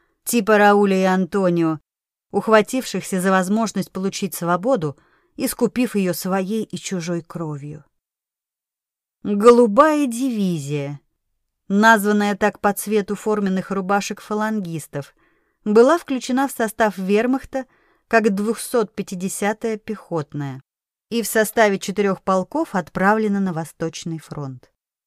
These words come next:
А меньше чем через год Моредо получил ранение, которое отправило его домой.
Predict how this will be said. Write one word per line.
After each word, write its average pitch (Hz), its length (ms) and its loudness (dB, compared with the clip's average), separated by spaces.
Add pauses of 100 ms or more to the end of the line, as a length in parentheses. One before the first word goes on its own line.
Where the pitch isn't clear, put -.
(440)
А 302 120 6
меньше 269 360 2
чем 233 240 0
через 214 280 -2
год 277 240 -2
Моредо 220 380 2
получил 214 500 -4
ранение, 156 640 -2 (460)
которое 190 380 2
отправило 196 500 0
его 175 320 -6
домой. 170 560 -6